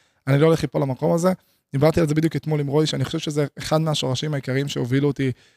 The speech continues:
לאותן מסקנות, שאני חי אותן היום ואני מעביר אותן הלאה, של משהו שם, משהו שהם עושים לא נכון, משהו שהם עושים לא נכון, משהו שהם עושים לא נכון. ואז זה גרם לי ממ-, באמת, באמת להבין, כאילו, לכל המסקנות של ה-,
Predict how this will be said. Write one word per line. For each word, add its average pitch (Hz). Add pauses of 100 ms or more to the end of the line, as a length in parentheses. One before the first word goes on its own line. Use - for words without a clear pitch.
(220)
לאותן 135
מסקנות, 151
שאני 123
חי 151
אותן 139
היום 135
ואני 131
מעביר 127
אותן 135
הלאה, 156 (920)
של 135 (440)
משהו 147
שם, 151 (140)
משהו 170
שהם 160
עושים 147
לא 139
נכון, 143
משהו 147
שהם 147
עושים 147
לא 143
נכון, 143
משהו 139
שהם 135
עושים 135
לא 139
נכון. 160 (600)
ואז 156
זה 175
גרם 160
לי 170
ממ-, 151
באמת, 143
באמת 156
להבין, 151 (120)
כאילו, 135
לכל 131
המסקנות 156
של 131
ה-, 131